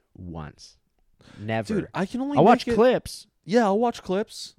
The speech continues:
Speaker 1: But I've never watched, like, you know, the fighter and the kid on my T V. Like, what are
Speaker 2: For
Speaker 1: you
Speaker 2: an
Speaker 1: fuck-,
Speaker 2: hour and a half.
Speaker 1: what are you talking about? Yeah, fuck you, bro.
Speaker 2: I think of most people,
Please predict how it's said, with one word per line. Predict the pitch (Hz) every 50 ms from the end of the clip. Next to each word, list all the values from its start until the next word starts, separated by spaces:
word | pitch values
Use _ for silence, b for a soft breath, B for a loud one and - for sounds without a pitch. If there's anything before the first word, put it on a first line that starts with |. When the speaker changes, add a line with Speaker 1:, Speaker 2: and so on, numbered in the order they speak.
| _ _
Speaker 1:
But | - 135 127
I've | 135 143
never | 156 165 151 147
watched, | 135 139 143 143 - - -
like, | 135 123 117 -
you | 127
know, | 120 110 104
the | 110 110
fighter | - - 120 117 117 117
and | 117 117 110
the | 110
kid | - - 120 117 113 104 95 _ _ _ _ _ -
on | 113 117 117
my | 117 107 101
T | - - 113 101 92
V. | 95 95 101 107 87 80 - - _ _ _ - 92 64
Like, | 65 104 101 107
what | 113
are |
Speaker 2:
For | 123 131
Speaker 1:
you | 131
Speaker 2:
an | 123
Speaker 1:
fuck-, | 110 104
Speaker 2:
hour | 107 127 127
and | 117 110
a | 107
half. | 113 120 120 104 90 98
Speaker 1:
what | 139 156
are |
you | 175
talking | 170 - 170 160 156 - 147 123
about? | 110 98 101 98 98 - -
Yeah, | - 156 151 123 107
fuck | 101 - - - - 110
you, | 104 98
bro. | 95 110 113
Speaker 2:
I | 127
think | 135 190 196 208
of | 160
most | 135 123 127 131 147 - -
people, | - 156 156 - - 175 175 175 160 -